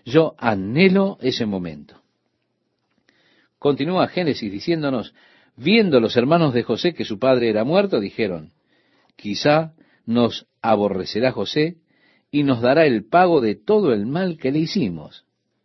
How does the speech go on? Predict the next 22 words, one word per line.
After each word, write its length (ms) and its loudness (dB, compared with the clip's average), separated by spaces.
En 100 0
otras 240 0
palabras, 500 -2
ellos 240 -6
pensaron, 460 -2
"Él 100 -2
se 140 0
va 200 4
a 40 2
vengar 320 4
ahora. 460 -6
Él 220 4
nos 280 0
requerirá 840 2
a 80 0
todos 260 0
nosotros 440 -4
por 140 -6
ese 180 -8
mal 180 -4
que 100 -6
hicimos". 560 -8